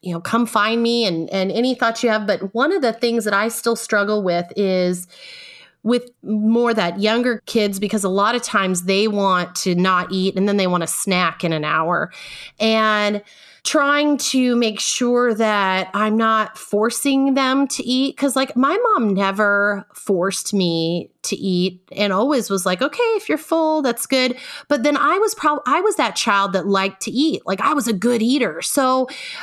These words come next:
now my nine-year-old, she's a really good eater. And so I don't struggle with that as much with her. My five-year-old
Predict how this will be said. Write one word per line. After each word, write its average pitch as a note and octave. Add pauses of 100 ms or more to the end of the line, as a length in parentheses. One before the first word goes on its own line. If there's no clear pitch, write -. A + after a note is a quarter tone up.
(100)
now A3
my B3+
nine-year-old, A#3+
she's A3
a F3+
really G#3+
good F#3+
eater. E3 (320)
And A3+
so A#3
I G#3+
don't C4
struggle B3
with G3
that E3+
as E3+
much F3
with F3
her. E3
My F#3+
five-year-old F#3